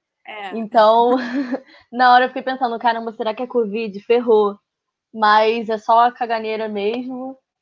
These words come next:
Speaker 2: <laughs> Então, assim, não deu muito desespero porque a gente tem o Pedro, né? Inclusive foi o que decidiu, né, a partida, fez o gol. Mas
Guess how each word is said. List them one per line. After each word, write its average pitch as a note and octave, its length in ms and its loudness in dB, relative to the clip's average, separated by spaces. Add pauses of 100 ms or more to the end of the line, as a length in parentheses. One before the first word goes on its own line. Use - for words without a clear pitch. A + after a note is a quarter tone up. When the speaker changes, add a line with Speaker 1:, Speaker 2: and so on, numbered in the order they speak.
(200)
Speaker 2:
<laughs> C#4 600 0 (420)
Então, B3 480 4
assim, C#4 340 -2
não C4+ 380 0
deu C#4 340 4
muito C4 300 -4
desespero B3 600 -2
porque C#4+ 400 -4
a A#3+ 120 2
gente C4 280 -8
tem C4+ 160 -4
o D#4 40 -4
Pedro, G#3+ 400 0
né? F3+ 200 -6
Inclusive G3 580 -6
foi G#3 260 -4
o G#3+ 80 -4
que A3+ 120 -12
decidiu, G#3+ 640 -4
né, G#3 180 -2
a F#3+ 60 -4
partida, G3+ 560 -6
fez G3 260 -8
o G3+ 60 -4
gol. F#3+ 340 -4 (800)
Mas G3+ 1200 0